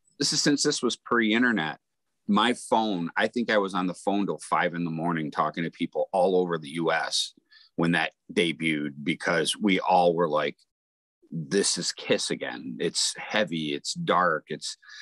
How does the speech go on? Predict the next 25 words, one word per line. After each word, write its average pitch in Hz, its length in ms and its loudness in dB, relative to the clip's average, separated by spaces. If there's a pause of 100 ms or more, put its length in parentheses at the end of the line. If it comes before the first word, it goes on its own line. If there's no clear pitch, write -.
(340)
this." 185 360 4 (200)
Matter 190 260 6
of 226 60 0
fact, 165 200 4
I 120 120 4
remember 147 500 -2
very, 131 380 2 (140)
I 110 60 -6
remember 143 380 -4
verbatim. 92 640 0 (600)
I 101 100 2
remember 123 380 2
one 104 180 -2
of 90 60 -4
the 85 60 -6
first 151 440 -2
things 123 220 0
I 98 100 2
said 90 280 0
after 82 300 0
I 78 40 0
heard 85 180 0
Unholy 82 500 0
is, 76 280 -6 (520)
"This - 540 2